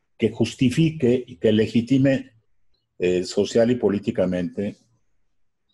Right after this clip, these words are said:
a la, a la, a la revolución triunfadora, a la revolución sonorense.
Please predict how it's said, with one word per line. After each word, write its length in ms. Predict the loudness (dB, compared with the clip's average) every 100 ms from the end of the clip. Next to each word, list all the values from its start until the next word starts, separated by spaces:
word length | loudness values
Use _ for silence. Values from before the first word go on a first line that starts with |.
| _ _ _ _ _ -2
a 60 |
la, 100 | 0
a 200 | 0 0
la, 140 | 2 0
a 140 | 0
la 140 | 0 2
revolución 560 | 2 2 0 0 -2
triunfadora, 680 | 2 0 2 2 2 0 -4 -4
a 60 |
la 80 | -2
revolución 500 | 0 0 -2 0 -2
sonorense. 600 | 0 -2 -2 -2 -4 -10